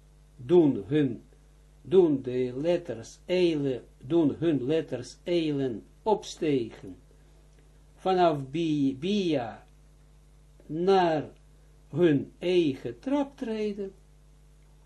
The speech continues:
drieëntwintig, Harei Naran Shalanu, worden, eh, naar onze Naran,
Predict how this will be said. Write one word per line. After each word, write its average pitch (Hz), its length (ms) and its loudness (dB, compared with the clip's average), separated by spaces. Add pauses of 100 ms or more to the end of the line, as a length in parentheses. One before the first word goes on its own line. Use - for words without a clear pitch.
(380)
drieëntwintig, 151 800 -4
Harei 247 280 -4
Naran 269 400 0
Shalanu, 185 500 -2 (560)
worden, 196 640 4 (800)
eh, 170 480 4 (1600)
naar 175 360 4
onze 180 420 4
Naran, 254 680 0